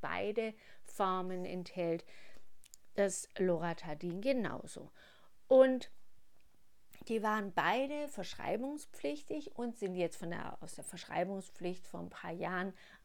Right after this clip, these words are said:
rausgenommen worden. Und das ist euer großer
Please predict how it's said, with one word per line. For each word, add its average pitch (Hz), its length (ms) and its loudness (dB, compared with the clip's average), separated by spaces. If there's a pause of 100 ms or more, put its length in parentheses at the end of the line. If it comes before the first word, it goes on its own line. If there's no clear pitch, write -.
rausgenommen 240 840 2
worden. 202 340 0 (300)
Und 277 180 4
das 277 160 2
ist - 200 -6 (140)
euer 175 520 4 (880)
großer 175 800 0